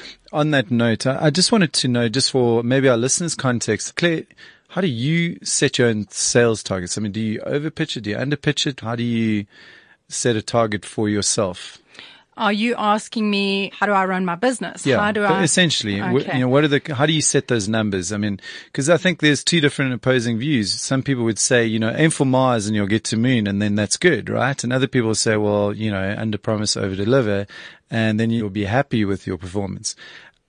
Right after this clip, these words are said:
Speaker 1: W-, how
Speaker 2: I
Speaker 1: do you
Speaker 2: think
Speaker 1: approach that?
Speaker 2: So I approach it on a much more calculated mathematical base. I assess my previous year's performance, and my aim is to improve on that by twenty percent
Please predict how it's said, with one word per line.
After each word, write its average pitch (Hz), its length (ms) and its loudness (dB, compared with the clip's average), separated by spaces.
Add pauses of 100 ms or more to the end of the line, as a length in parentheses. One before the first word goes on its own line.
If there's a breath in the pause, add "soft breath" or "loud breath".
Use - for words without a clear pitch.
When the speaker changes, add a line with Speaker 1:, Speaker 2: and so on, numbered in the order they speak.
Speaker 1:
W-, 156 160 -8 (140)
how 127 200 0
Speaker 2:
I - 40 4
Speaker 1:
do 143 60 -4
you 135 40 -2
Speaker 2:
think 143 160 8
Speaker 1:
approach 110 380 0
that? 98 200 -8
Speaker 2:
So - 140 0
I 294 480 2
approach 233 400 -2
it 233 80 -4
on 214 160 0
a 202 380 0
much 208 400 -2
more 226 160 -2
calculated 196 1000 0
mathematical 185 920 -2 (240)
base. - 480 -6 (200)
I 220 220 -2
assess 247 340 -2
my 220 120 0
previous 208 500 -2
year's 196 260 -2
performance, 185 800 -6 (640)
and 202 720 -2 (140)
my 202 400 0
aim 214 360 -2
is 202 300 -6
to - 140 -6
improve 226 280 -4
on 202 140 -2
that 185 160 0
by 180 140 -2
twenty 190 260 -6
percent - 640 -6